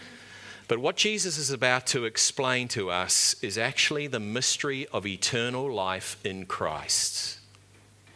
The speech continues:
And let me say, before we explore what that means more deeply, it is simply, not simply a destination. It is that,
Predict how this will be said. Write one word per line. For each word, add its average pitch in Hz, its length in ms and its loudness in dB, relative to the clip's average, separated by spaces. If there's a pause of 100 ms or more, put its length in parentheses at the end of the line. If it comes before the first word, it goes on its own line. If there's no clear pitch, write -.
(1000)
And 92 120 -2
let 160 140 0
me 170 80 -4
say, 123 560 4
before 127 360 0
we 120 120 2
explore 117 560 2
what 110 220 0
that 110 180 2
means 110 380 0
more 107 200 0
deeply, 95 540 -2 (380)
it 139 100 2
is 123 140 0
simply, 151 720 0 (200)
not 135 440 2
simply 101 680 0
a 101 120 0
destination. 98 920 0
It 123 160 0
is 165 260 -2
that, 113 440 2